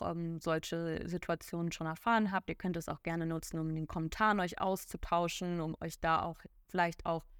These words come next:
gegenseitig Anlaufstellen zu teilen, wenn ihr sagt, „Das und das hat mir geholfen, der Artikel hat mir geholfen, das Buch hat mir geholfen.“ Letztendlich ist ja unser Podcast auch dafür da, dass Menschen halt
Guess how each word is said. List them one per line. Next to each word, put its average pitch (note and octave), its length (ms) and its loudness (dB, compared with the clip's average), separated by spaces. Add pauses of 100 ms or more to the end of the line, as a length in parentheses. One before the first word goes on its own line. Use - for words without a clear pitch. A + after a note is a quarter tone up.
(260)
gegenseitig G3 680 2
Anlaufstellen F3 800 2
zu - 140 -20
teilen, E3 480 0
wenn D#3 140 0
ihr D#3+ 220 -2
sagt, D#3 280 0
„Das - 180 -2
und D#3+ 100 -4
das D#3+ 200 -4
hat - 140 -6
mir D#3+ 120 -2
geholfen, D#3+ 440 0
der D#3+ 140 2
Artikel - 340 -2
hat F3 120 2
mir E3 120 -2
geholfen, E3 380 -2
das D#3+ 120 -4
Buch A#3+ 260 -4
hat G3 120 4
mir F3+ 140 0
geholfen.“ E3 560 0 (340)
Letztendlich E3+ 380 0
ist D#3+ 180 -2
ja D#3 120 4 (120)
unser E3+ 220 2
Podcast - 680 -2
auch - 100 -14
dafür D#3+ 280 -6
da, D3 240 2
dass - 420 -16
Menschen D#3+ 400 0
halt D#3 220 -2